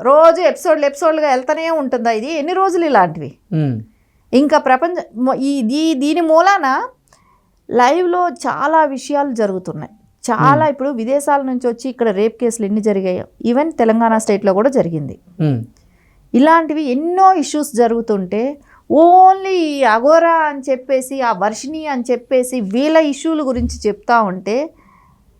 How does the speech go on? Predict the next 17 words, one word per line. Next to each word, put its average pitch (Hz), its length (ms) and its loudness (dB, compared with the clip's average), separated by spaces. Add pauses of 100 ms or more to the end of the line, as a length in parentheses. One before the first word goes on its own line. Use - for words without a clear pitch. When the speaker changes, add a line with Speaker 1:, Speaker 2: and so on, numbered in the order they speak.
(260)
Speaker 1:
అసలు 330 380 0
ప్రపంచంలో 339 680 -2
చాలా 269 380 2
విషయాలు 302 400 -2
తెలియాల్సినవి 269 720 -2
ఉన్నాయి 233 340 -2
Speaker 2:
మ్మ్. - 340 -16
Speaker 1:
జనాలకి. 233 560 2 (480)
వాటి, 247 300 2
అవన్నీ 277 340 -2
కనుమరుగైపోతున్నాయి. 339 1200 -2 (260)
Speaker 2:
మ్మ్. 147 260 -2 (140)
Speaker 1:
రాష్ట్రంలో 320 440 2
ఎన్నో 339 360 0
జరుగుతున్నాయి, 349 840 -2
అవన్నీ 302 320 -2
కనుమరుగైపోతున్నాయి. 339 1160 0